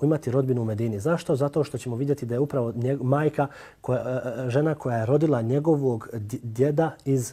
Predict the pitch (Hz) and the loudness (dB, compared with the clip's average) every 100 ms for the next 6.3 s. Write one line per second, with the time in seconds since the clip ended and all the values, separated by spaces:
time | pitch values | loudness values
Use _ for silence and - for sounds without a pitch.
0 | - 131 113 113 101 98 98 - - - | -6 -2 0 -2 -2 -4 -6 -8 -20 -20
1 | - - 117 123 185 185 208 160 147 139 | -18 -2 0 2 0 0 0 2 2 2
2 | 143 160 135 131 143 - - - - 147 | 2 4 4 4 0 -10 -20 -8 0 4
3 | 135 120 113 - 196 156 107 - - - | 4 2 -2 -2 4 4 2 -6 -14 -6
4 | 120 113 107 131 120 107 107 143 165 139 | -2 -4 -2 -2 -2 -2 -2 2 2 0
5 | - 147 131 120 143 143 131 117 110 107 | -2 -2 -2 0 -2 0 0 0 -4 0
6 | 147 170 | 4 2